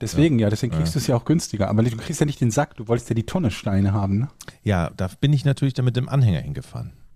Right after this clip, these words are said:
Speaker 2: So clever wie ich bin. Da fährt man
Speaker 1: Granitsand in verschiedenen Farben.
Speaker 2: Was ich eigentlich
Speaker 1: Granitsand
Speaker 2: sagen
Speaker 1: verwendet man für Festkeilen von gepflasterten Flächen. Es steht im Einklang mit der Farbe von Granitpflasterstein.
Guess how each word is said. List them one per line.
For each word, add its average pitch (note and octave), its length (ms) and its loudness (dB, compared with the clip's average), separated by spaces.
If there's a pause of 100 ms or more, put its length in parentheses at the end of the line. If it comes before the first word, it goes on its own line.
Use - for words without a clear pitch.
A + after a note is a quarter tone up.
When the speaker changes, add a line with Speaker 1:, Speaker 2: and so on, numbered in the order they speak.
(120)
Speaker 2:
So - 180 -20
clever C#2 260 -8
wie - 60 -10
ich - 100 -16
bin. B2 180 -8
Da B2 60 -12
fährt B2+ 120 -4
man C3 100 4
Speaker 1:
Granitsand D#3 580 2
in C#3 140 -2
verschiedenen D#3 560 0
Farben. A2+ 580 0
Speaker 2:
Was C3+ 140 4
ich C3 140 0
eigentlich C3 380 6
Speaker 1:
Granitsand D3 120 6
Speaker 2:
sagen A2+ 160 4
Speaker 1:
verwendet D#3 460 2
man E3 220 4
für D#3 220 2
Festkeilen F3+ 880 2
von D#3+ 220 0
gepflasterten D#3 680 0
Flächen. B2 540 -2 (320)
Es A2 140 -10
steht E3+ 200 4
im D#3 160 4
Einklang G3 500 4
mit D#3 140 0
der C#3 100 4
Farbe D#3+ 380 2
von D3+ 260 0
Granitpflasterstein. A2 1300 0